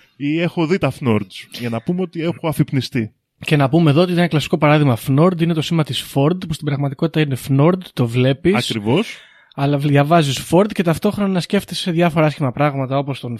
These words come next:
Speaker 2: Ford τον ίδιο, το πώς θα χαλάσει τα μάξι σου και άλλα τέτοια.
Speaker 1: Ακριβώς. Και είναι κλασική συμβουλή να ξεκινάς από αυτό, δηλαδή όπως λέμε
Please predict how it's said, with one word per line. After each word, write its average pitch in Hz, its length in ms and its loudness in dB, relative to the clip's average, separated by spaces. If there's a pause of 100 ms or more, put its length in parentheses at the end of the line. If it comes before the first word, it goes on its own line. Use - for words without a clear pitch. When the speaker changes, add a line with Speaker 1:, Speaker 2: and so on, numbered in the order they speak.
Speaker 2:
Ford 143 200 0 (120)
τον 113 240 0
ίδιο, 190 480 2
το 156 140 -2
πώς 160 220 -4
θα 170 60 -6
χαλάσει 147 320 -2
τα 123 100 -4
μάξι 165 220 -6
σου - 60 -16
και 156 80 -4
άλλα 143 140 -2
τέτοια. - 280 -12 (680)
Speaker 1:
Ακριβώς. 120 460 -2
Και 160 100 0
είναι 185 120 2
κλασική 170 360 -4
συμβουλή 131 640 2 (500)
να 127 140 -10
ξεκινάς 147 460 -2
από 117 160 -4
αυτό, 123 400 0
δηλαδή 131 220 0
όπως 131 180 0
λέμε 123 500 -4